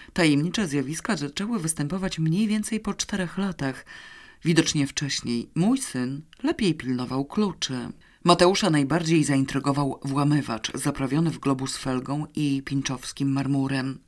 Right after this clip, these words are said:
„Jesteś zupełnie pewna, że go nigdy przedtem nie widziałaś?” „Absolutnie. Ani przedtem, ani potem.”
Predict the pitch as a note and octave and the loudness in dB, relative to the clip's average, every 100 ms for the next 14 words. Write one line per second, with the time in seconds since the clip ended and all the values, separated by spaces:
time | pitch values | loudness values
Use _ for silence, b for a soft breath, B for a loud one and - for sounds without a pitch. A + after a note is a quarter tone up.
0 | B B B B B B D#3+ E3+ D3+ D#3 | B B B B B B 2 6 6 6
1 | D#3 D#3+ E3+ C#3+ C3 C#3 B2 B2 C#3 D3 | 6 4 4 2 0 -2 -2 -2 -2 0
2 | C#3+ C#3 C3+ D3 - D3+ - - A3+ F3+ | 2 0 0 -4 -4 -4 -4 0 2 2
3 | D3 B2+ A#2+ - D#3 A#3+ - - B B | 2 0 -2 -2 -4 -4 -4 -8 B B
4 | B B B B D#3 - - G3 G#3 D3+ | B B B B 6 6 0 0 0 -2
5 | B2 - C3+ C3 - - C4 C#4+ B3+ - | -6 -6 -2 -2 -4 0 2 2 0 0
6 | G3 - - C#3+ C3+ - - F3+ E3 D#3 | -4 -6 -2 -2 -2 -6 -4 2 4 4
7 | D3+ D3 C3 A#2+ A#2 | 0 -2 -4 -4 -8